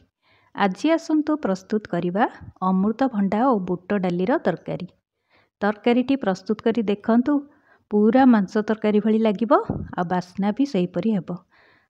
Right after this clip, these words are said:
ଶରୀର ପାଇଁ ମଧ୍ୟ ହିତକର, କମ୍ ସମୟରେ ପ୍ରସ୍ତୁତ ହେଇଯିବ। ପୁରୀ, ପରଟା ବା ରୁଟି ସହିତ ଖାଇବାକୁ ବହୁତ ଭଲ ଲାଗେ। Recipe ଭଲ ଲାଗିଲେ like କରିବାକୁ ଭୁଲିବେ ନାହିଁ।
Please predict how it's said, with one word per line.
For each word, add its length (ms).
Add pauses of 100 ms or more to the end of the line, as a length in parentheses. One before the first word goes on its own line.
ଶରୀର 380
ପାଇଁ 220
ମଧ୍ୟ 360
ହିତକର, 580 (540)
କମ୍ 340
ସମୟରେ 440
ପ୍ରସ୍ତୁତ 480
ହେଇଯିବ। 380 (680)
ପୁରୀ, 280
ପରଟା 520
ବା 140
ରୁଟି 320
ସହିତ 340
ଖାଇବାକୁ 520
ବହୁତ 460
ଭଲ 200
ଲାଗେ। 300 (720)
Recipe 480
ଭଲ 280
ଲାଗିଲେ 420 (960)
like 360
କରିବାକୁ 380
ଭୁଲିବେ 420
ନାହିଁ। 220